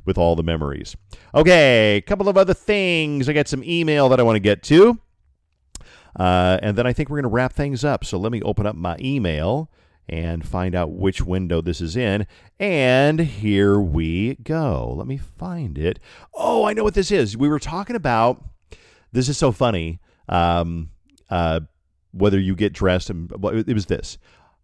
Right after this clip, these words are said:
Uh, somebody said, "Dave, I see pictures of you with the cat on your lap and you're wearing your shoes in the house."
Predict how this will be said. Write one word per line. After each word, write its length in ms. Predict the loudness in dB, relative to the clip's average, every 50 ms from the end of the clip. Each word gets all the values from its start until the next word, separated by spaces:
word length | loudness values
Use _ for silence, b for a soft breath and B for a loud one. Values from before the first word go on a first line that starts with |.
| _ -2
Uh, 240 | 0 2 2 2 0 -4 -6
somebody 280 | -8 -6 -4 -2 -2 -2
said, 240 | 0 -2 -2 0
"Dave, 400 | 2 2 2 2 2 0 -4 -8 -12 -16 _ _ _ _ -6
I 80 | -4 -4
see 220 | -4 -4 -4 -6
pictures 400 | -4 -2 -4 -2 -2 -2 -2 -2
of 100 | -2 -2
you 460 | 0 0 2 2 4 2 2 0 -2 -4 _ _ _ _ _ _ _ _ _
with 340 | -10 -4 0 0 0 0 -2
the 80 | -6
cat 400 | -10 -6 -4 -2 -2 -2 -2 -2
on 160 | -2 -2 -2 0
your 100 | 0 0
lap 280 | 0 0 0 0 -2
and 60 | -2
you're 100 | -4 -4
wearing 240 | -4 -2 -4 -2 -2
your 100 | -4 -6
shoes 380 | -6 -8 -6 -6 -6 -4 -6 -6
in 80 | -8
the 80 | -10 -10
house." 400 | -12 -12 -12 -12 -14 -16 -18 -20